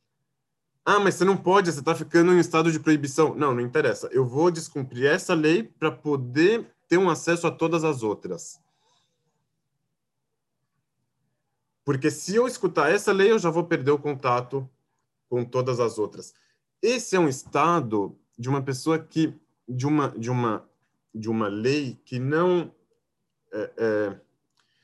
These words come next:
que ela não tem como se consumar totalmente. A lei, ela não abarca toda a realidade. Ela não tem como falar pra pessoa, "Escuta,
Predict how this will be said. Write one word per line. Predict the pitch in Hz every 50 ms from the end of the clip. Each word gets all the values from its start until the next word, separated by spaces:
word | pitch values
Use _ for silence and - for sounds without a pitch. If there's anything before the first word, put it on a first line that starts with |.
| _ _ _
que | -
ela | 147 151 156
não | 165 180
tem | 175 175 180 170
como | 170 165 165 165
se | 160 - 147
consumar | 131 - 147 147 131 - - 135 127 117 113 117 117 117 117 113 107 - - _
totalmente. | 117 110 - 123 113 107 98 95 87 82 - 123
A | 120
lei, | 127 131 151 165
ela | 175 160 156 147
não | 143 143 151 165 180 185 180 156
abarca | 131 110 104 123 123 131 135 131 131 117
toda | 110 - - 123 120 117 113 104
a | 95 92
realidade. | 90 98 104 98 95 95 85 87 82 82 85 110
Ela | 117 127
não | 135 139
tem | 131 - 180 180
como | 175 170 170 160
falar | 135 - - 117 120 131
pra | 127 123 120
pessoa, | - 113 107 - - 120
"Escuta, | 117 - - - 160 156 135 131 101 85